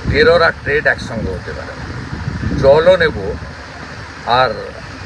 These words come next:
রক্তের বন্যাও বইয়ে দেবো, এটা একসঙ্গে হতে পারে না। এবং যেভাবে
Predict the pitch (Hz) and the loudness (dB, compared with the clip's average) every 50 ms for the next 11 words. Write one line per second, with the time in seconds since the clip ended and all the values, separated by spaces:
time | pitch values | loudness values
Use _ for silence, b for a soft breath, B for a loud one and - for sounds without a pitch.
0 | - - - - - - 131 139 - - - 165 160 147 131 139 143 143 151 156 | -12 -12 -6 -2 2 4 4 4 2 0 0 0 0 0 0 -4 -2 0 0 0
1 | 156 143 123 135 123 120 117 104 98 90 87 - - - - - 139 135 117 - | 0 0 -2 -4 -4 -4 -4 -6 -6 -8 -6 -4 -4 -4 0 2 2 2 2 2
2 | - - - - - - - - - - - - - - - - - - - - | -2 -6 -6 -6 -6 -6 -6 -6 -8 -8 -8 -8 -8 -10 -10 -8 -8 -6 -4 -2
3 | - - - - - - - - - - - - - - - - - - - 151 | 0 2 2 2 2 2 2 4 4 4 6 6 6 4 4 2 2 2 2 2
4 | 143 156 170 185 - - | 4 4 4 4 4 4